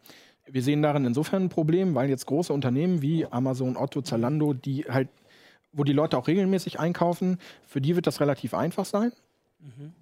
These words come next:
Speaker 1: Ähm, aber für den kleinen Shop, der irgendein, ähm, irgendeine Spezialgeschichte verkauft, der fast nur Laufkundschaft hat, ähm, der wird nicht auf so einer Whitelist landen. Und dann kommt das Problem ins Spiel, was, äh, was die Online-Händler eben immer sehen, das ist die sogenannte Conversion Rate. Das heißt, ähm,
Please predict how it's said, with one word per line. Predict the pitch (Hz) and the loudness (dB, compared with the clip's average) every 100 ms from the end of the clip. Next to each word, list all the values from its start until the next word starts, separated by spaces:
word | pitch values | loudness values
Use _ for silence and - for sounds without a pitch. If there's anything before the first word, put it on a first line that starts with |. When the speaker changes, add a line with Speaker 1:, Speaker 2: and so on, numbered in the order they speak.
| - - | -20 -4
Speaker 1:
Ähm, | 139 139 143 - | 0 0 0 0
aber | 147 139 | 0 0
für | - - 156 | -4 -2 2
den | 143 135 | 2 2
kleinen | 175 180 156 | 2 2 0
Shop, | - 208 - | 0 -2 -2
der | - 135 131 | 0 2 2
irgendein, | 156 156 160 139 135 135 | 0 -2 -2 0 0 0
ähm, | 131 127 | -2 -2
irgendeine | 123 143 151 | -2 -4 -6
Spezialgeschichte | - 123 156 190 185 - - | -4 0 2 2 0 -2 -4
verkauft, | - - - 160 - | -8 -4 0 0 0
der | 139 135 | -2 -2
fast | - 151 - | -2 -4 0
nur | 151 | 2
Laufkundschaft | 143 120 - 123 120 - | 2 0 -2 -2 -2 -2
hat, | 147 - - - - - - | -4 -4 -12 -20 -20 -20 -4
ähm, | 143 143 | 0 2
der | 147 | 2
wird | 160 | 2
nicht | 170 156 | 0 -2
auf | 143 | 0
so | |
einer | 147 131 | 0 2
Whitelist | 127 143 107 98 - | 2 0 -4 -8 -6
landen. | 101 92 98 - - _ | -6 -4 -10 -14 -20 _
Und | - | -4
dann | 127 202 | 0 0
kommt | 220 202 | 0 0
das | 180 | 0
Problem | - 165 160 175 165 | 0 0 2 2 0
ins | 147 | -2
Spiel, | - 170 175 160 | 0 2 2 2
was, | 135 - - | -2 -4 -4
äh, | 131 | -2
was | 127 | -2
die | - 127 127 - | -2 -4 -2 0
Online-Händler | 156 143 143 117 | 0 2 0 0
eben | 113 107 | -2 0
immer | 170 214 | 0 2
sehen, | 180 190 | 2 2
das | 156 143 | 0 -4
ist | - | -6
die | |
sogenannte | 127 143 139 127 127 | -2 0 0 -2 -2
Conversion | 120 113 123 151 185 | -4 0 0 2 2
Rate. | 185 208 | 2 0
Das | 202 - | -2 -2
heißt, | 143 151 - - | 0 0 -4 -6
ähm, | 135 139 | -2 0